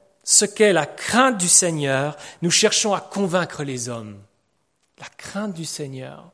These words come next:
C'est la première motivation qui est mentionnée. Il y en a une deuxième au verset quatorze, c'est que l'amour de Christ nous presse. Deux motivations.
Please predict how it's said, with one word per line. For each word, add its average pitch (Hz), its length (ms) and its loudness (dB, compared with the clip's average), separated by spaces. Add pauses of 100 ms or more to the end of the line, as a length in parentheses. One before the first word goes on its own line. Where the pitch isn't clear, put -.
(160)
C'est 190 140 -6
la 190 40 -6
première 214 360 -2
motivation 160 560 -6
qui 165 100 -16
est 127 60 -12
mentionnée. 123 500 -14 (1800)
Il 151 60 -4
y 160 40 2
en - 40 6
a - 20 6
une 180 100 4
deuxième 165 400 4
au 156 40 0
verset 147 260 0
quatorze, 170 400 -2
c'est 180 140 2
que 185 100 4
l'amour 226 440 4
de 208 100 2
Christ - 400 4
nous 190 80 4
presse. - 960 0 (580)
Deux 220 200 4
motivations. 156 800 -4